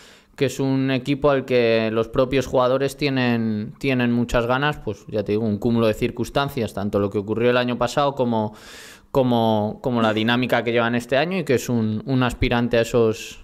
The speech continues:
a esos cuatro primeros puestos porque, porque lo dice así la clasificación. No, es un aspirante real. Yo creo que todos los que estamos ahí arriba con, con un bagaje de puntos elevado, eh,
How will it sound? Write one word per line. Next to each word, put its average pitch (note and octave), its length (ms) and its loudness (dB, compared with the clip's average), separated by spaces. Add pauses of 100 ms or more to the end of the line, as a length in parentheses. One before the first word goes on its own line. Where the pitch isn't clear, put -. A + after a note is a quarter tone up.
(160)
a A#2+ 100 -6
esos A#2+ 220 -2
cuatro A2+ 460 0
primeros A2 400 0
puestos C#3 420 0
porque, F#2+ 560 0
porque G2+ 280 0
lo G2 80 4
dice A#2 200 0
así C#3 220 -2
la A2+ 160 0
clasificación. G#2+ 760 -6 (640)
No, F#3 340 2
es D3+ 140 -2
un D3 100 -2
aspirante A2+ 880 2
real. C3+ 300 2
Yo A#2 120 0
creo B2 160 0
que B2 120 0
todos B2 160 2
los B2 120 2
que B2+ 80 -4
estamos A#2+ 380 -2
ahí A#2 100 2
arriba A2+ 440 2
con, A#2 480 -2
con A#2+ 180 0
un A#2+ 140 2
bagaje B2 480 2
de A#2 100 4
puntos B2 520 0
elevado, C3 720 2
eh, G#2 500 2